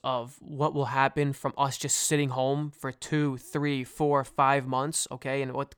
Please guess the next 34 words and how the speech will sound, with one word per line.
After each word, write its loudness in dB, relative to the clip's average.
what -6
kind -2
of -6
strain -4
that's -4
going -2
to 0
put -4
on, -2
on, -4
uh, -6
the -2
Fed, 2
what's -4
gonna -4
put -2
on, -2
on -6
just -6
the 0
government 2
as -6
a -4
whole, 2
emerging 0
markets, 0
just, -8
and -2
even -4
down 2
to -8
the -2
individual, -2
okay? -2